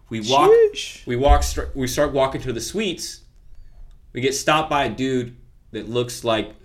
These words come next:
Speaker 1: Joe Dirt about twenty-two years later.
Speaker 2: Okay.
Speaker 1: Okay. I'm talking mullet,
Speaker 2: Ricky Bobby's dad.
Speaker 1: grease back mullet with, like,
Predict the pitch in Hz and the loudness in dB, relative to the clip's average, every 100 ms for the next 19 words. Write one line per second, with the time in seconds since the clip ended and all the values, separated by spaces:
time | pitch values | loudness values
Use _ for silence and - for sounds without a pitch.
0 | 101 98 127 127 123 117 113 117 - - | -14 -6 -2 -2 -2 -2 -2 -4 -12 -20
1 | - - 104 104 - - 120 117 - 107 | -18 -10 -8 -8 -10 -10 -10 -8 -8 -6
2 | 101 92 90 80 - - - - - - | -6 -6 -12 -14 -16 -20 -20 -20 -20 -20
3 | - - - 123 135 131 123 113 123 - | -20 -20 -20 -4 0 2 0 -4 -6 -12
4 | - _ _ - 101 120 104 104 101 123 | -20 _ _ -16 -6 -4 -4 -4 0 6
5 | 151 160 165 - 120 131 151 - 131 147 | 10 10 8 6 -4 4 6 8 12 12
6 | 143 139 127 143 151 156 156 - 139 175 | 12 8 10 12 12 10 6 -4 2 2
7 | 180 - 175 175 170 139 151 180 196 214 | 2 2 2 2 0 0 2 6 6 6
8 | - - 160 160 151 - | 0 6 6 10 8 6